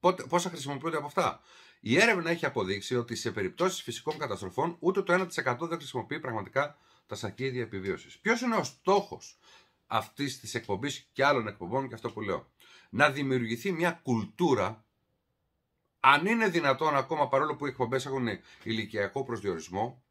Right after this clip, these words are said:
να δημιουργηθεί μια κουλτούρα, ούτως ώστε τα παιδιά μας και κατ' επέκταση τα μικρά παιδιά, οι ενήλικες μικρής ηλικίας και αυτά,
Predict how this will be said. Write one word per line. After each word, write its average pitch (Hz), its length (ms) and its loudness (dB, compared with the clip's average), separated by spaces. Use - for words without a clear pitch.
να 127 320 0
δημιουργηθεί 113 480 -2
μια 165 160 2
κουλτούρα, 120 720 0
ούτως 131 340 -2
ώστε 196 220 4
τα - 260 2
παιδιά 127 460 4
μας 127 580 0
και 180 100 -10
κατ' 180 120 0
επέκταση 170 420 -2
τα 143 120 -2
μικρά 131 280 0
παιδιά, 104 480 -2
οι 139 120 -2
ενήλικες 123 640 0
μικρής 123 360 -2
ηλικίας 98 440 -4
και - 80 -14
αυτά, 143 340 -10